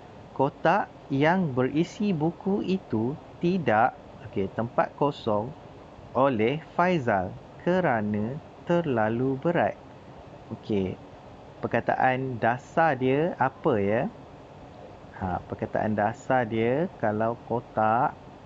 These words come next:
okey, ha, terlalu berat. Mestilah dia nak angkat,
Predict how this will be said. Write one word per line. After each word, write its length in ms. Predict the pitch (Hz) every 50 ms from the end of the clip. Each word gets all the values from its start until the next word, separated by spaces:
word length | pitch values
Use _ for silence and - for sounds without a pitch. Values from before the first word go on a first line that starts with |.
| - - - -
okey, 640 | 101 104 - - - 113 107 110 117 127 147 165 202 214 - - - -
ha, 100 | - - -
terlalu 440 | - 117 117 117 117 117 117 117 117 113
berat. 260 | 117 123 107 - - - - - - - - - - - - - -
Mestilah 500 | 120 123 - - - 165 131 117 117 117 - - -
dia 320 | 104 104 107 113 127 135 113
nak 240 | 107 110 110 - - -
angkat, 420 | 127 139 - - - 170 -